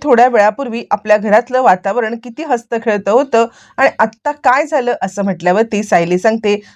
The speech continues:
"प्रतिमा, त्या फक्त पाचच मिनिटं गेलेत, तुम्ही काळजी करू नका, पुन्हा या घरातलं वातावरण हसतं खेळतं नक्कीच होईल. आपण एक काम करूया का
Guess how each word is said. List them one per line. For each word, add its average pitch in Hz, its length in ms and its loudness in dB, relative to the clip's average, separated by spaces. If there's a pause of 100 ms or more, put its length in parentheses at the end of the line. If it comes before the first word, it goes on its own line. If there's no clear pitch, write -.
(120)
"प्रतिमा, 190 420 4
त्या 208 240 -2
फक्त 277 320 -4 (100)
पाचच 269 420 0
मिनिटं 185 300 -4
गेलेत, 143 220 -10 (340)
तुम्ही 277 180 0
काळजी 190 320 2
करू 214 220 -2
नका, 226 280 0 (300)
पुन्हा 285 260 -4
या 370 160 0
घरातलं 247 440 0
वातावरण 220 520 0
हसतं 208 400 -8
खेळतं 247 340 0
नक्कीच 190 440 -2
होईल. 170 160 -4 (320)
आपण 240 240 0
एक - 180 -4
काम 269 200 0
करूया 277 340 0
का 202 160 0